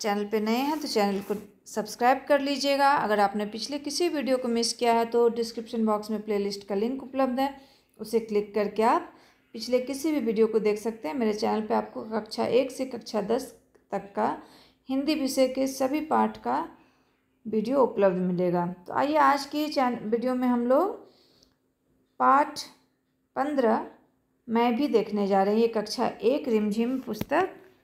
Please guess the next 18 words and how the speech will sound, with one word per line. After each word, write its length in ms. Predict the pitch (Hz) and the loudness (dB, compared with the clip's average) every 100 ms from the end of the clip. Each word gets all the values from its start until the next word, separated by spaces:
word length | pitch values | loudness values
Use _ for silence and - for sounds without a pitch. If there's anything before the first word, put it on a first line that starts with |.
| _ | _
का 80 | - | -8
पाठ 400 | - 233 240 269 | 0 4 4 2
नंबर 340 | 220 214 254 359 | -2 0 0 -4
फिफ्टीन 520 | - 226 220 202 175 | -6 -8 -4 -2 0
है। 300 | 165 156 - _ _ _ _ _ _ _ _ _ | -2 -6 -14 _ _ _ _ _ _ _ _ _
तो 60 | 285 | -4
इसमें 260 | 285 311 320 | -2 -2 0
क्या 200 | 302 285 | 2 4
है, 320 | 311 320 427 - - | 4 0 -2 -8 -8
आपके 340 | - 226 226 269 | -2 -2 -2 -4
भी 120 | 269 | -2
तो 120 | 277 | -2
बहुत 260 | 262 262 277 | 0 0 2
सारे 240 | 294 285 | 2 2
दोस्त 360 | 285 269 269 285 | 4 2 2 -4
होंगे 180 | 285 311 | -4 -2
ना 80 | |
बच्चे, 640 | 392 403 - 254 202 - | 0 -2 0 0 0 -2